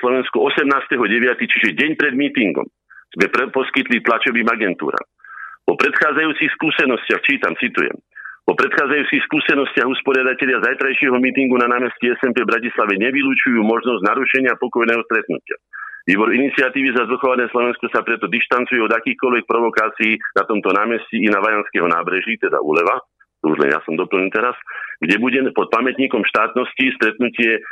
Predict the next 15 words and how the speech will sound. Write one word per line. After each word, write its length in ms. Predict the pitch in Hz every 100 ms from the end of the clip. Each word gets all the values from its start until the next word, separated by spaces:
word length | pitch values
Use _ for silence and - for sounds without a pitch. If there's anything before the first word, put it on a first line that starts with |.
| - -
priaznivcov 640 | - 98 117 127 120 101
iniciatívy 640 | 107 117 104 113 117 104 98
za 20 |
spoločný 400 | - 101 101 95
štát. 240 | 85 - - _ _
Prípadné 480 | - 110 127 123 120
pokusy 400 | 147 156 131 131
zdiskreditovať 720 | 123 123 131 127 127 123 107
Slovensko 480 | 117 127 135 - 139
pred 200 | 110 95 -
svetom 320 | 117 127 123
pri 160 | 113 101
ohlásenej 560 | 110 123 120 - 110 101
návšteve 400 | 110 - 101 82
prezidenta 560 | 101 95 101 95 92